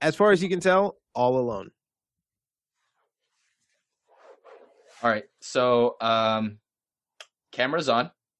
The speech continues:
Speaker 2: Camera's on. Uh, mic's on. So my ears are lo-, are loud now too. Um, I'm going to walk up to him in, at a brisk pace, not intimidating, not, uh, c-,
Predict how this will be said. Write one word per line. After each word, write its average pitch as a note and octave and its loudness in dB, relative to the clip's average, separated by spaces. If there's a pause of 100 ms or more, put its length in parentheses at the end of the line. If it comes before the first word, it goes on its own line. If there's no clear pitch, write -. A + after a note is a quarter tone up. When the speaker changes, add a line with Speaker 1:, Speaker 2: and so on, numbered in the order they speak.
(120)
Speaker 2:
Camera's G#2+ -8
on. F#2+ -10 (460)
Uh, F#2 -12
mic's A#2 -10
on. F#2 -14 (100)
So G2+ -14
my F#2 -10
ears G2+ -8
are F#2 -10
lo-, F#2 -12
are F2+ -6
loud F2 -8
now E2+ -18
too. F2+ -14 (120)
Um, F#2+ -10 (2000)
I'm G3 -6 (180)
going F#3+ -6
to F#3 -12
walk B2+ -8
up F#3 -10
to G#3+ -14
him A#3 -6
in, E3+ -16 (100)
at D3+ 0
a - -4
brisk G3 -2
pace, - -4 (160)
not A#2+ -2
intimidating, D3 -6
not, A2+ -6
uh, G#2 -6 (200)
c-, - -16